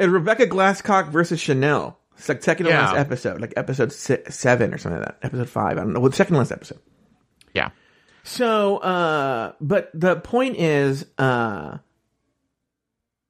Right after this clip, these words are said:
Speaker 1: the point I'm making is that, like, and I wanna get your thoughts on that, like, the lip sync was fine. Um,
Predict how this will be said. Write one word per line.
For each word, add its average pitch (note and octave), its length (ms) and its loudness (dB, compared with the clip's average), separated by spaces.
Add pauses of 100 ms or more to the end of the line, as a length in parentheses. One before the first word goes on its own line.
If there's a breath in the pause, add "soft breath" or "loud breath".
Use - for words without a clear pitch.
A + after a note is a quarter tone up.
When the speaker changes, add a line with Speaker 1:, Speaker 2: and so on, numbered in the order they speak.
(300)
Speaker 1:
the E3 100 4
point A#3 240 0
I'm G#3 100 4
making G3+ 320 2
is D#3 220 0
that, C#3+ 260 2
like, D3 260 2
and E3 100 4
I F3 60 4
wanna F#3+ 200 4
get E3+ 120 0
your D3+ 140 0
thoughts G#3+ 360 0
on C#3 180 -2
that, B2 380 0
like, C#3+ 340 4 (640)
the G3+ 160 4
lip C4 200 4
sync G#3 260 2
was D3+ 220 2 (260)
fine. B2+ 580 0 (580 soft breath)
Um, B2 800 2